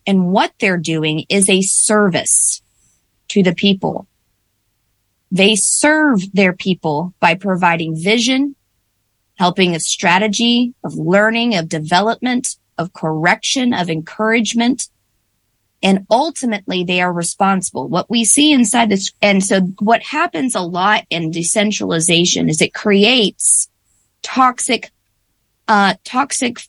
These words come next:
fame, I would say, or toxic influencers.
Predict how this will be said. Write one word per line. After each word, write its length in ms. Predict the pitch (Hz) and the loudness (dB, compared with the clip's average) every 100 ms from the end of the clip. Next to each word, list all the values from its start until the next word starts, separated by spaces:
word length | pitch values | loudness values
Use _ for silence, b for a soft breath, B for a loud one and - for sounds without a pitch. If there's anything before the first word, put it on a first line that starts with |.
| _ | _
fame, 600 | - - 180 156 143 185 _ _ _ - - | -20 -4 -2 -2 -6 -10 _ _ _ -10 -4
I 80 | 165 | -2
would 160 | 170 | 0
say, 140 | 165 156 | -2 -2
or 120 | 160 | -4
toxic 520 | - 214 - 202 190 | -2 -2 0 -6 -4
influencers. 960 | 185 180 175 175 - - - - - | -4 -4 -4 -6 -6 -8 -10 -8 -10